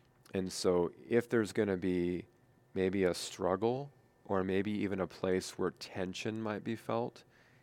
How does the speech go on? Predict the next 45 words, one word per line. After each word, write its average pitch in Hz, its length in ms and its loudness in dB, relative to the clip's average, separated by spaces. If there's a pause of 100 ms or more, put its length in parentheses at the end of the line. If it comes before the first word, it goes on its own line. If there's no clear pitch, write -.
(140)
in 98 180 0
the 92 80 0
church, - 580 -2
I 90 120 2
think 87 240 -6
it's 90 160 -2
a 85 60 0
lot 85 220 0
of 85 100 -2
times 87 560 -8
along 87 380 -4
this 87 340 -8
question - 420 -4
of - 120 -12
nominal 87 420 -6
Christianity, - 680 -12
because 82 400 -10 (800)
you 110 280 2
and 104 120 4
me 95 140 2
as 87 120 2
pastors, 90 540 -2
and 85 100 -4
I 85 80 -2
think 87 180 -6
all 87 200 2
of 90 100 -2
us 87 160 -4
as 90 140 -8
a 92 60 -10
staff, 90 420 -2
we're 87 60 -4
trying 107 320 -2
to - 120 -6
invite 90 480 0
people 90 360 -4
into 90 280 -6
this 90 220 -6
genuine 95 640 -2
experience 87 640 -6
of - 120 -10
Christianity 87 640 -6
more 95 340 -2
and 101 80 -4
more. 104 460 4